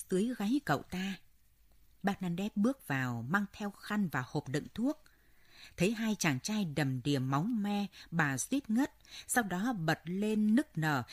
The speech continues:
giống như bà Ruth lúc nãy. "Thôi cô," Lea kêu lên và giật khăn mặt trên tay bà cô. "Cô đi lấy nước sôi cho cháu." Tới nơi,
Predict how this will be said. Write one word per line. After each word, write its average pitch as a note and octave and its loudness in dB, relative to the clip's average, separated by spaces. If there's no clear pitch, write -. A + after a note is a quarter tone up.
giống G3+ 4
như B3 4
bà D3 0
Ruth A#3 0
lúc - -2
nãy. G3 0
"Thôi E3 0
cô," F3 2
Lea G3+ 0
kêu A3 2
lên G3 2
và C3+ -2
giật C#3 -4
khăn G#3 -2
mặt C#3+ 0
trên G#3 2
tay G3+ -2
bà D3+ 0
cô. F#3 0
"Cô F3+ 2
đi G3+ 2
lấy E3+ 2
nước A#3 4
sôi A3 0
cho A3 0
cháu." G#3+ 0
Tới F#3+ 4
nơi, G3 0